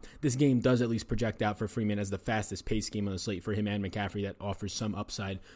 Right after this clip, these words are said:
potentially an extra two touches in the game, maybe if there's another possession in this one. My last interest early in the week, more of a G P P play, Aaron Jones against Washington. Look, thirteen point favorites. Last week, he just, he, he hit the nut low. He had a touchdown call back. He was tackled on the one yard line twice.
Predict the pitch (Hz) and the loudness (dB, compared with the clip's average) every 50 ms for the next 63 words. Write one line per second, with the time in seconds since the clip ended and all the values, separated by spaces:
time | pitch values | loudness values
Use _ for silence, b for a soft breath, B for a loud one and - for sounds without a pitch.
0 | B - 135 - 135 123 117 - 117 113 110 107 104 - - 107 - - - - | B -4 0 2 2 2 2 2 0 0 0 -2 -2 -2 -4 -2 4 8 10 10
1 | 143 123 - 123 110 101 - 107 95 104 98 98 95 95 104 107 107 104 98 101 | 10 10 6 4 2 2 0 -2 0 0 0 0 0 0 0 2 2 2 2 0
2 | 98 92 101 92 - 104 101 95 101 101 98 101 95 - 104 95 101 98 95 - | 0 0 -2 -2 -2 -4 -4 -2 -2 -2 -2 -2 -2 -2 -2 -2 -2 -2 -2 -2
3 | - 95 90 78 95 95 98 92 - - 87 87 - - - - - - - - | -4 -4 -4 -2 -2 -2 -2 -2 -4 -6 -8 -10 -12 -16 -20 -20 -20 -20 -20 -20
4 | - - _ _ - - _ _ _ - - B B B B B B B - 143 | -20 -20 _ _ -20 -20 _ _ _ -20 -20 B B B B B B B 2 6
5 | 156 170 175 185 175 - 185 185 170 196 156 135 156 165 180 185 180 175 170 170 | 8 10 10 10 8 8 6 6 6 6 4 6 8 8 8 8 8 8 8 8
6 | 190 196 180 190 214 240 214 156 123 123 151 139 143 135 - 135 135 131 - 117 | 8 8 6 4 4 6 6 6 6 6 4 4 4 4 6 6 6 6 6 4
7 | 107 107 - - 175 185 175 143 120 127 117 127 139 123 120 123 110 - - 101 | 2 2 4 4 6 8 8 8 6 6 6 6 4 4 4 2 2 2 2 2
8 | 107 107 - 135 120 - 147 147 143 B B B B B 165 139 - - 170 160 | 2 2 2 2 2 4 4 2 2 B B B B B 4 6 10 8 8 8
9 | - 180 165 - - 127 - - 143 143 147 147 135 - B B B B - 143 | 8 4 6 6 6 4 6 6 6 8 8 6 4 2 B B B B 2 2
10 | 156 156 - - 147 127 - 156 143 131 - - 123 127 139 156 160 135 151 156 | 4 4 4 2 2 2 2 2 2 2 0 0 -2 0 2 4 6 8 8 10
11 | 165 160 - - 127 135 139 117 110 120 107 87 85 - - - - 123 113 107 | 10 8 8 8 6 6 6 6 4 0 0 -2 -4 -8 -10 -2 0 2 2 2
12 | 120 110 101 - 147 147 - 165 156 143 - 151 120 104 107 135 139 139 131 - | 2 0 2 2 2 6 6 6 6 6 6 4 2 4 4 4 4 2 2 -2
13 | B B B B 131 123 - - 131 127 - 143 131 120 110 98 107 123 127 123 | B B B B 0 0 2 2 2 4 4 4 4 4 4 2 4 4 4 6
14 | 120 120 110 107 98 95 - 139 135 139 131 - | 4 4 2 0 0 2 4 6 6 6 6 4